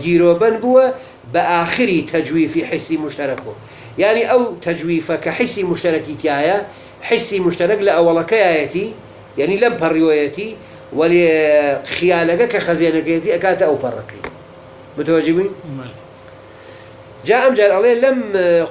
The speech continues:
Speaker 1: قوانیە ئەو سووەرە کە ئەگەر حسی مشتەرەک دەرکی کردووە، کە لە حسی مشتەرەک غائب بوو،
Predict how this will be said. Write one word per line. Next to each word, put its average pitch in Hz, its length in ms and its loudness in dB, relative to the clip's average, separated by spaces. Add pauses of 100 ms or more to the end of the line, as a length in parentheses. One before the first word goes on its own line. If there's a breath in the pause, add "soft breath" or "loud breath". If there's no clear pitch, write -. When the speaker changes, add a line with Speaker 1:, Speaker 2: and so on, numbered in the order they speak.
Speaker 1:
قوانیە 220 600 2 (720)
ئەو 254 120 6 (160)
سووەرە 165 460 0 (600)
کە 180 140 -2
ئەگەر 170 220 2 (480)
حسی 190 320 -2
مشتەرەک 170 380 0
دەرکی 160 300 0
کردووە، 156 380 2 (460 loud breath)
کە 165 140 0
لە 170 140 2
حسی 226 260 -2
مشتەرەک 180 500 0
غائب 185 320 2
بوو، 190 260 0